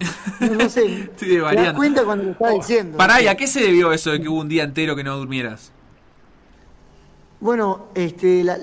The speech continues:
Speaker 1: la manera de administrarte el sueño es, es tratar de, en todos los momentos en los que tenés el barco un poquito estable y que sabés que, que tirarte a dormir no te va a hacer perder mucho, este, ahí te dormís.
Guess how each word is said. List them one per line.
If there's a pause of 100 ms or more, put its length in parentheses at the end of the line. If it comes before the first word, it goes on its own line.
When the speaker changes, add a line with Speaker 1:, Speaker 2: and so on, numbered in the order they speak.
(280)
Speaker 1:
la
manera
de
administrarte
el
sueño
es,
es
tratar
de,
en
todos
los
momentos
en
los
que
tenés
el
barco
un
poquito
estable
y
que
sabés
que, (320)
que
tirarte
a
dormir
no
te
va
a
hacer
perder
mucho, (680)
este,
ahí
te
dormís.